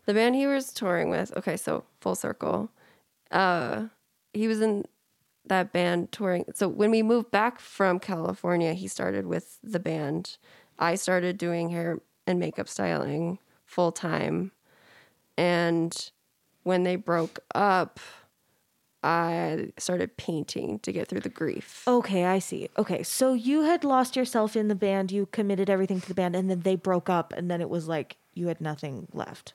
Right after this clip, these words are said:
Speaker 1: Yeah.
Speaker 2: Okay.
Speaker 1: I mean, I had some.
Speaker 2: I just mean, like, that's, like, the,
Speaker 1: But
Speaker 2: that's the
Speaker 1: it
Speaker 2: kind of
Speaker 1: was just, it
Speaker 2: loose
Speaker 1: felt,
Speaker 2: narrative.
Speaker 1: it felt like a big divorce
Speaker 2: Okay,
Speaker 1: in our
Speaker 2: yeah.
Speaker 1: lives 'cause we lost friends, we lost
Speaker 2: Yeah.
Speaker 1: a lot of things. He had to start over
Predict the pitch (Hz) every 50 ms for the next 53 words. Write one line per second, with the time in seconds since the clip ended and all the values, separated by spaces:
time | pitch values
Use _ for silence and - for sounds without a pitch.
0 | _ _ _ _ _ _ _ _ _ _ - - - 87 202 208 202 - _ _
1 | - 208 196 190 - - 180 - _ - - 311 381 403 415 453 480 339 214 208
2 | - - - 185 170 147 135 156 226 311 320 330 247 285 247 - 226 226 220 214
3 | 208 202 190 190 185 - - 196 185 175 - - - - 185 175 - - - 175
4 | 160 160 165 160 - - - 220 - _ - 202 196 180 - - - 208 - -
5 | 202 180 175 180 170 - - - - - 196 190 196 - - - - 190 185 196
6 | 226 170 165 180 170 214 202 - - 175 170 165 170 170 170 175 175 180 - -
7 | 226 - 208 190 196 - 160 185 - - 175 180 - - - 175 170 170 160 156
8 | - 208 - 175 165 202 165 156 151 143 - - - - - - - - - -
9 | 196 190 - 156 - 151 - - 185 180 180 - - 175 170 175 170 165 - -
10 | - - - 170 - 95 - 80 - - - - - - 220 214 196 185 185 190
11 | 190 185 196 - 104 98 - - - 214 - - - - - - - _ _ _
12 | - - 233 220 214 208 196 190 196 175 180 - 185 180 170 175 180 170 175 180
13 | - 190 175 - - - - - 170 - - - 170 170 - 175 175 175 175 170
14 | 175 180 190